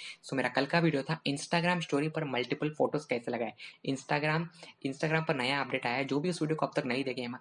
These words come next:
आई button में दे दूंगा, वहाँ से जाकर जल्दी से देखिए, like करिए, comment करिए और comment में बताइए कि मेरा video कैसा लगा और next वाला video किस topic पर आना है। So, मैं अपने mobile screen पर ले जाके practically दिखाता हूँ।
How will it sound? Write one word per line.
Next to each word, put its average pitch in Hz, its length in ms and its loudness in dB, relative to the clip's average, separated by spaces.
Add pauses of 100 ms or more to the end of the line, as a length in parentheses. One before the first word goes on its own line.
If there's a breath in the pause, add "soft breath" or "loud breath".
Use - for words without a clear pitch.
आई 143 140 4
button 151 260 4
में 139 100 2
दे 123 100 4
दूंगा, 123 200 2
वहाँ 123 220 2
से 156 140 0
जाकर 147 300 0
जल्दी 127 240 2
से 151 140 2
देखिए, 143 400 0
like 135 260 0
करिए, 139 200 0
comment 127 280 -4
करिए 127 260 0
और 123 220 -4
comment 156 240 2
में 160 80 4
बताइए 139 240 0
कि 143 120 -6
मेरा 139 180 0
video 127 340 2
कैसा 123 220 2
लगा 127 200 0 (380 loud breath)
और 131 160 4
next 160 280 2
वाला 170 120 8
video 151 180 6
किस - 260 0
topic 135 260 -2
पर 127 60 2
आना 120 100 0
है। 113 80 -4 (260 loud breath)
So, 156 160 -2
मैं 147 100 -2
अपने 139 240 -2
mobile 147 320 2
screen 165 240 4
पर 160 80 4
ले 127 120 2
जाके 139 200 0
practically 135 520 -2
दिखाता 117 320 -2
हूँ। 113 80 -6